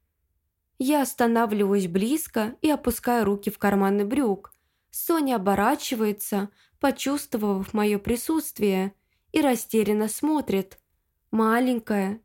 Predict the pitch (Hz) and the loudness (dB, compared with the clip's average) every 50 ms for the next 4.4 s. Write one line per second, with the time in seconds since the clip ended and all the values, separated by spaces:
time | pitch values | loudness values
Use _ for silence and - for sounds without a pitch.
0 | _ - 202 - - - - 254 277 285 240 247 233 214 208 202 196 190 190 196 | _ -4 -4 -4 -6 -6 -2 -2 -2 0 0 0 2 2 2 0 0 0 -2 -6
1 | - _ _ _ _ _ _ _ _ _ - - 302 262 - - 302 320 311 285 | -8 _ _ _ _ _ _ _ _ _ -4 -2 -2 -2 0 0 0 0 2 0
2 | 269 262 - - 220 190 185 247 254 247 - 214 247 254 254 - 311 294 254 202 | 0 -2 -2 -4 -4 -2 0 0 0 0 0 -2 -2 -2 -2 -2 -2 0 0 0
3 | 180 - - - - _ _ _ _ _ _ _ - 214 220 202 - - - - | -2 -4 -10 -20 -20 _ _ _ _ _ _ _ 0 0 0 0 -4 -6 -6 -2
4 | 277 269 208 190 190 - - | 0 0 0 0 -2 -6 -12